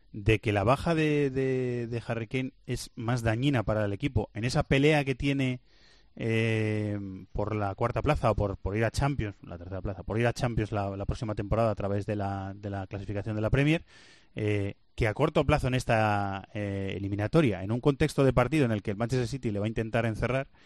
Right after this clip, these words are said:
y en el que a lo mejor Son Heung-min y Lucas Moura no son malas armas para, para contragolpear. Eh, ¿lo ves también así o no, o no tanto?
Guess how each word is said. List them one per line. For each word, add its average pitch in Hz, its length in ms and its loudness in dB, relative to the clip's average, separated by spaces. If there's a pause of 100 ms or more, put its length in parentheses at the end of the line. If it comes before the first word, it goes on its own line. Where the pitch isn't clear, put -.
(520)
y 98 120 -4
en 101 60 0
el 104 100 0
que - 80 0
a 104 40 4
lo 101 80 4
mejor 123 300 0
Son 139 220 2
Heung-min 131 380 0
y 127 100 2
Lucas 123 300 0
Moura 127 400 6
no 123 160 2
son 113 200 6
malas 107 300 6
armas 110 320 2
para, 101 300 2
para 101 240 2
contragolpear. 95 680 -2 (340)
Eh, 104 380 2
¿lo 107 120 6
ves 147 140 8
también 165 220 4
así 170 280 2
o 139 120 4
no, 113 120 0
o 101 120 -2
no 104 140 -2
tanto? 87 300 -6